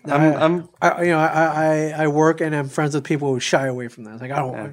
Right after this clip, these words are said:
Speaker 2: people
Speaker 1: Uh,
Speaker 2: don't
Speaker 1: I'm
Speaker 2: care.
Speaker 1: trying to get more into it. I kinda suck with Facebook for some reason. I don't know
Speaker 2: But
Speaker 1: why.
Speaker 2: hey,
Speaker 1: But
Speaker 2: you got, you got your own circle of friends, right? You
Speaker 1: Yeah.
Speaker 2: just, you got people you care about. You
Speaker 1: What I
Speaker 2: know, you
Speaker 1: notice
Speaker 2: find
Speaker 1: is,
Speaker 2: out.
Speaker 1: like, I end up being friends with a lot of people I don't, I'm not actually friends with in real life.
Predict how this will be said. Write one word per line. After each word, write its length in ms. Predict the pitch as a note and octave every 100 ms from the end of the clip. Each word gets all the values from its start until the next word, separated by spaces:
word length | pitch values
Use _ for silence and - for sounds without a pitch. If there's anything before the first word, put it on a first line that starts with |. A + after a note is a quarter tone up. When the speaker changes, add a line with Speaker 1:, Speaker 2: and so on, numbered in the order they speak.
| -
Speaker 2:
people 220 | - F3 D3+
Speaker 1:
Uh, 60 | D3+
Speaker 2:
don't 80 | D3+
Speaker 1:
I'm 80 | D#3
Speaker 2:
care. 80 |
Speaker 1:
trying 140 | C3+ E3+
to 40 |
get 100 | E3
more 240 | C3+ A#2 A2+
into 240 | G#2+ B2
it. 80 | A2+
I 60 |
kinda 260 | G#2+ A#2+ A2
suck 280 | - G#2+ G#2+
with 120 | G#2+
Facebook 460 | G#2+ G2+ - A2+ G2
for 100 | A2
some 300 | - A#2 A2+
reason. 340 | A2 A2 A2
I 120 | G#2
don't 520 | A2 G#2+ - - -
know 180 | B2 A#2
Speaker 2:
But 40 | G#2+
Speaker 1:
why. 120 | F#4+ G4
Speaker 2:
hey, 80 | E4
Speaker 1:
But 80 | D4
Speaker 2:
you 60 |
got, 220 | D4+ A#3+ A3+
you 80 |
got 180 | A3+ A#3+
your 220 | G3+ F#3+ E3+
own 200 | E3+ D#3+
circle 280 | F3 E3
of 80 | D3
friends, 320 | - C3+ D#3
right? 240 | D3+ D3 D3
You 60 |
Speaker 1:
Yeah. 220 | C#3+ C#3+ A2
Speaker 2:
just, 140 | A2
you 120 | D3+
got 180 | D3 C#3+
people 240 | D#3+ D3
you 160 | C#3+ C#3
care 220 | C3+ C#3+
about. 300 | C3+ C#3 C3+
You 40 | C3+
Speaker 1:
What 100 | D#3
I 40 |
Speaker 2:
know, 120 | D#3
you 40 | E3
Speaker 1:
notice 80 | E3
Speaker 2:
find 100 | C#3+
Speaker 1:
is, 40 | C3+
Speaker 2:
out. 40 |
Speaker 1:
like, 300 | C3 A2 -
I 240 | - C3 A#2+
end 120 | B2
up 140 | C3+ -
being 180 | C3 A#2
friends 300 | A#2+ A#2 G#2
with 80 |
a 40 | G#2
lot 240 | G2+ G2
of 80 | G2+
people 260 | - A2+ A2
I 20 |
don't, 440 | A2 G#2+ - - -
I'm 100 | A#2
not 180 | A2+
actually 280 | G#2 G#2 B2+
friends 300 | A2+ A2 G#2+
with 120 | G#2+
in 120 | A2+ G#2+
real 160 | G#2+
life. 340 | G2 F#2+ G#2